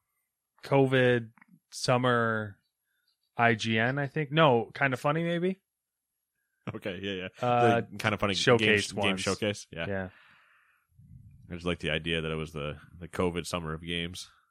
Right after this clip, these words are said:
Speaker 1: Yeah, I mean, that's essentially what it was.
Speaker 2: <laughs> True.
Speaker 1: And you basically go around saying no to people.
Speaker 2: Let me live my life.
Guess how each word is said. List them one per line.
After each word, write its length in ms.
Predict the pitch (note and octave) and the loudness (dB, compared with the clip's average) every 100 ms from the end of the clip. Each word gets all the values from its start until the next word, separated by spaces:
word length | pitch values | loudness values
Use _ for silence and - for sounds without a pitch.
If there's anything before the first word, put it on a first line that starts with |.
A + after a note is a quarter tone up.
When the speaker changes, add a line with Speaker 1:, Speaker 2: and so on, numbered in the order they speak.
| _ _ _ _ _ - | _ _ _ _ _ 0
Speaker 1:
Yeah, 140 | B2 | 2
I 40 | G#2 | 2
mean, 120 | G2 | -2
that's 180 | G2+ - | -4 -4
essentially 340 | A#2 G#2+ G#2 | -6 -4 -4
what 120 | G2 | -2
it 40 | F#2+ | 0
was. 240 | B2 A2+ A#2+ A#2 | 0 0 -4 -8
Speaker 2:
<laughs> 140 | - | -10
True. 180 | - A2 | -8 0
Speaker 1:
And 200 | C#3+ C#3 - | 2 2 2
you 200 | D3 C#3+ | 2 2
basically 380 | D3+ C#3 C#3+ C3 | 2 0 -2 2
go 100 | C3 | 2
around 240 | B2+ A#2 | 2 0
saying 220 | - A#2 | -2 -2
no 120 | A#2 | 0
to 80 | A#2+ | -2
people. 360 | - G2 F2 - _ _ _ _ _ _ _ _ _ _ _ _ _ _ _ _ _ _ _ _ _ - _ _ _ _ _ _ _ _ - | -4 -12 -12 -20 _ _ _ _ _ _ _ _ _ _ _ _ _ _ _ _ _ _ _ _ _ -20 _ _ _ _ _ _ _ _ -10
Speaker 2:
Let 200 | G2+ F#2+ | -4 -2
me 100 | G#2+ | -2
live 240 | G2 G2 | -2 -4
my 200 | F#2+ G2 | -2 -2
life. 440 | F#2+ D#2+ D2+ - | -2 -6 -8 -12